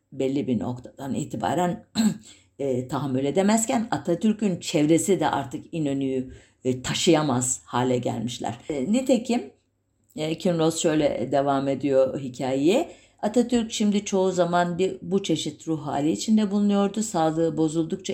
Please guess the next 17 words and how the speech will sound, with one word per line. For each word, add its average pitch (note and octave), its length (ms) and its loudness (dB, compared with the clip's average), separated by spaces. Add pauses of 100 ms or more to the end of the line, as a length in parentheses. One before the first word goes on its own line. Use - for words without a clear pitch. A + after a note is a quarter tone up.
İnönü D#3 320 -4
ile C#3 220 -2
arasındaki D3 560 -4
önemli D3 360 -2
yaratılış D3 600 0
ayrılığından C#3 720 0
doğan F3 360 0 (360)
çekişmeler D3 800 -2
de - 280 -2
artmaktaydı. D3 720 -4
İkisi G#3+ 460 -2
de F3+ 140 2
birbirlerini D3 560 0
karşılıklı D#3 600 -2
olarak D#3+ 360 2
iğneliyor F3+ 640 2
ve A#3+ 160 2